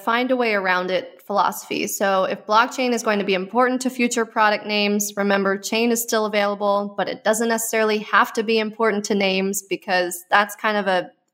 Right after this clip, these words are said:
past trend. And there are other ways that you can figure out how to communicate that your company is all about blockchain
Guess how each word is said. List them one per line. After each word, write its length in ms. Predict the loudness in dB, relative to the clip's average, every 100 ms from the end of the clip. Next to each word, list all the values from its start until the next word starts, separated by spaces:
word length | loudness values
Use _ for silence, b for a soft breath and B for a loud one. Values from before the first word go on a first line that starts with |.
| _ _ _
past 480 | -2 2 2 2 -10
trend. 480 | -2 0 2 0 -2
And 160 | -2
there 100 | 0
are 160 | 0 0
other 200 | 0 2
ways 340 | 2 0 -2
that 80 | -2
you 80 | -4
can 160 | -2 -4
figure 340 | -2 -4 0
out 260 | 0 0 -2 -2
how 160 | 0
to 80 | 0
communicate 600 | -2 0 0 2 -2 0
that 100 | -2
your 100 | -2
company 360 | -2 -4 -2 -4
is 80 |
all 140 | 0 0
about 260 | 0 -2
blockchain 600 | 2 0 0 -6 -4 -4